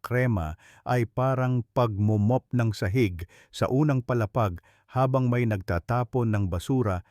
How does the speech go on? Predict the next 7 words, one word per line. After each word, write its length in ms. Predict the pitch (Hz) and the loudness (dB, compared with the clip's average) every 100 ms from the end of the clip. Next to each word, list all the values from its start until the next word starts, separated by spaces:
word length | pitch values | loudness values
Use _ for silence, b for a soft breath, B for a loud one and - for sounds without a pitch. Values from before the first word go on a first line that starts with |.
| b b | b b
sa 180 | - | -4
ika-anim 600 | 90 95 92 101 110 107 98 | -4 -2 -4 -2 0 0 0
na 140 | 92 | -2
palapag. 640 | - 87 82 87 78 78 - _ _ _ _ _ _ _ _ | -2 -6 -4 -4 -6 -8 -16 _ _ _ _ _ _ _ _
Hindi 480 | - 98 85 104 - | -4 -2 0 -2 -4
ito 240 | 92 107 92 | -4 -4 -2
gagana. 640 | 87 87 87 78 76 | -2 -2 -2 -4 -6